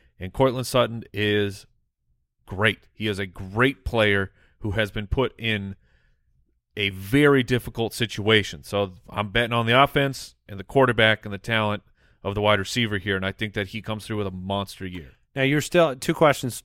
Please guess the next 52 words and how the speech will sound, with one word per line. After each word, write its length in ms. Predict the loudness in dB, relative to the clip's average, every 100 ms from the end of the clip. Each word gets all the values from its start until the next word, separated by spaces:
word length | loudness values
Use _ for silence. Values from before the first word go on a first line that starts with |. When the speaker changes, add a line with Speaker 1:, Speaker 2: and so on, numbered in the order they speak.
| _
Speaker 2:
to 120 | -6
follow 320 | 4 6 8
up 120 | 6 4
on 160 | -2
Sutton 300 | 2 2 2
before 220 | -6 -2 0
we 40 |
move 180 | 0 2
on. 220 | 2 2 -4 _ _ _ _ _ 0
Um, 360 | 4 4 2
one 180 | 4 4
of 80 | 6
them, 180 | 4 4
it, 80 | 0
it 320 | -2 -2 2
is 180 | 2 4
a 60 |
projection 540 | 2 2 6 4 4 -2
to 100 | 0
say 220 | 2 0
he 140 | 2
will 160 | 2 2
be 200 | 4 4
the 100 | 4
bona 200 | 4 4
fide 200 | 4 2
one. 300 | 2 -2 -4 -12 _
Speaker 1:
Yes. 640 | 2 2 2 -8 -18 -20 _
Speaker 2:
So 120 | 2
there 160 | 6 6
is 140 | 6
that 180 | 6 6
poss-, 300 | 8 8 6
that's 240 | 4 4
a 60 | 4
little 220 | 6 6
bit 140 | 8 6
of 60 |
the 100 | 6
risk 280 | 4 4 2
built 240 | 2 2 0
in 100 | -2
with 140 | 0
Cortland 320 | 2 2 0
Sutton, 240 | 0 0 0
is 100 | -2
that 120 | 0
there 100 | 0
could 160 | 0 -2
be 80 | 0
someone 300 | -2 -2 0
that 140 | -2